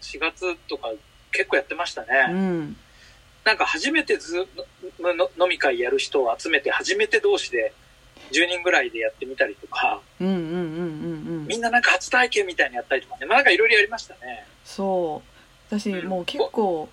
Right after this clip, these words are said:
Speaker 2: そういう風な呼びかけられ方をすると、
Speaker 1: うん。
Speaker 2: 結構みんな乗れるというか、そういうのを作るのがすごい上手な方だなって
Speaker 1: いやいやいやいや。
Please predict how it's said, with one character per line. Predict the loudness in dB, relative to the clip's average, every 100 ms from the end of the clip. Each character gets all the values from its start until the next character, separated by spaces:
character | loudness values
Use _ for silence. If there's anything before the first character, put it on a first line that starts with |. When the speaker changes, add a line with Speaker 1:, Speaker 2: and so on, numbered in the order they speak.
| -18 -20
Speaker 2:
そ | -4 -2
う | 0
い | 0
う | 0
風 | 2
な | 2
呼 | 2
び | 0 -2
か | -4
け | -2 -4 -2
ら | -2
れ | -2
方 | -4 -2 0
を | 0
す | -4
る | -10
と、 | -8
Speaker 1:
う |
ん。 |
Speaker 2:
結 | -6 -6 -4
構 | -4
み | -2 -2
ん | -2
な | -2 -2 -6 -20 -20 -14
乗 | -6 -2 2
れ | 4 4
る | 4
と | 0
い | -4
う | -6
か、 | -2 0 0 -6
そ | 0 4
う |
い |
う |
の | 4
を | 2
作 | -2 -14 -8 -2
る | -2
の |
が | -2
す | -4
ご | -2 0
い |
上 | 2 0
手 | 0
な | -6
方 | -6 -6
だ | -6 -4
な | -4
っ | -6
て | -8 -2
Speaker 1:
い |
や | 4 4
い |
や | 4 -2
い | -4
や | -10
い |
や。 | -12